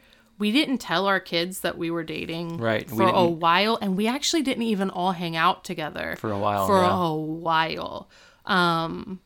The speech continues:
Speaker 1: it was, we handled it with so, like, it was just so delicate.
Speaker 2: Yeah.
Speaker 1: So we handled it with kid gloves. Like, this was,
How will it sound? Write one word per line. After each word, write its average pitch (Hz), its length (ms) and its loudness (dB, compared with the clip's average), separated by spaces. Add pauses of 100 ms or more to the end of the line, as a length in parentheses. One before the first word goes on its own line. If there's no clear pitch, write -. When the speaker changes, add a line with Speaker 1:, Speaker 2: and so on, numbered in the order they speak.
(420)
Speaker 1:
it 196 180 2
was, 190 580 0 (120)
we 202 300 0 (240)
handled 196 360 0
it 170 180 -4
with - 480 -6 (560)
so, 180 840 0 (100)
like, 180 240 0
it 196 80 2
was 190 220 2
just - 160 -6
so 185 140 0
delicate. 160 540 -6 (580)
Speaker 2:
Yeah. 117 160 -4
Speaker 1:
So 185 120 0
we 185 160 2
handled 208 340 0
it 175 80 -2
with 175 140 -6
kid - 220 -6
gloves. - 440 -8
Like, 180 440 0 (760)
this 190 360 4
was, 175 580 0